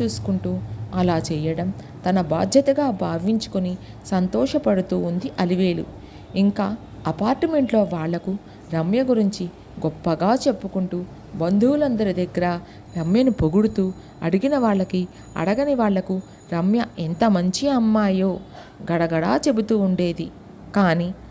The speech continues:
అత్తగారు తనే అన్ని పనులు చేశానని అనిపించుకోవడానికి పనులన్నీ చూస్తూ, అడగకుండానే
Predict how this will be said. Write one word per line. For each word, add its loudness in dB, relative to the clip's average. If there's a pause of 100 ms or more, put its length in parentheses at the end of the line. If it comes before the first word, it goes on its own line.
(160)
అత్తగారు 0 (400)
తనే 0
అన్ని 0
పనులు 2 (100)
చేశానని 0 (120)
అనిపించుకోవడానికి 0 (400)
పనులన్నీ 4 (100)
చూస్తూ, -4 (340)
అడగకుండానే 2